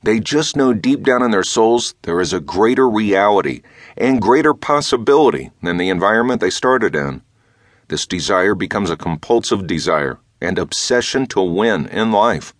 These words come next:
You may be led to believe by the modern celebrity C E O that it's all about the prestigious Harvard M B A. But many of the most successful C E Os around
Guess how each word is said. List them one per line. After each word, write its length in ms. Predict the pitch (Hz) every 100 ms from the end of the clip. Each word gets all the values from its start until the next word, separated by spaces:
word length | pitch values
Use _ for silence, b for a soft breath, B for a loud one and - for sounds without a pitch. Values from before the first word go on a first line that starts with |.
| _ _ _ _
You 100 | 135
may 180 | 156 202
be 140 | 214
led 240 | 180 151 131
to 60 |
believe 400 | 110 107 98 98
by 120 | 107
the 120 | 95 92
modern 420 | 95 95 107 101
celebrity 600 | - 90 92 90 90 92
C 260 | - 113 107
E 220 | 92 65
O 320 | 87 76 76 B B B
that 120 | 82
it's 120 | 80
all 180 | 101 104
about 260 | 95 101 -
the 100 | 78
prestigious 640 | 87 78 - 104 98 90
Harvard 560 | - - 107 95 98
M 160 | 90 101
B 240 | 95 87
A. 280 | 90 87 65 _ _ _ b b b b
But 100 | -
many 380 | 110 113 139 196
of 80 | 151
the 80 |
most 240 | 135 131 -
successful 480 | 104 - 117 - 104
C 380 | - 98 98
E 40 | 85
Os 240 | 92 107
around 400 | 95 90 104 131